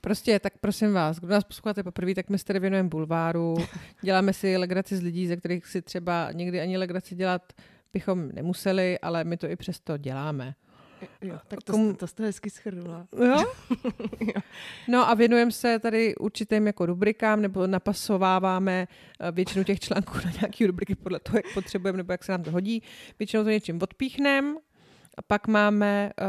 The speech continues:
Speaker 1: kategorii za fotkou, protože se jedná i o určitý vizuální zážitek, který vám
Speaker 2: Mhm.
Speaker 1: chcem přiblížit. To máme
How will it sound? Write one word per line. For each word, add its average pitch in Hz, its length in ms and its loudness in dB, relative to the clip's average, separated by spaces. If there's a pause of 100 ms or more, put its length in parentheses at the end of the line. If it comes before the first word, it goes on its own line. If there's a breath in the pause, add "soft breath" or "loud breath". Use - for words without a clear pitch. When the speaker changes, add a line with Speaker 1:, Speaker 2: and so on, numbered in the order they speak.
(140)
Speaker 1:
kategorii 196 480 0
za 180 100 0
fotkou, 208 500 -2
protože 185 540 -2 (100)
se - 180 -4
jedná 180 340 0
i 180 120 -6
o 165 300 -2 (320 loud breath)
určitý 180 320 -4
vizuální 180 460 2
zážitek, 185 540 -2
který 185 280 -4
vám 208 120 2
Speaker 2:
Mhm. 202 80 -4
Speaker 1:
chcem 190 120 -6
přiblížit. 185 440 -4
To 202 100 -4
máme 190 320 0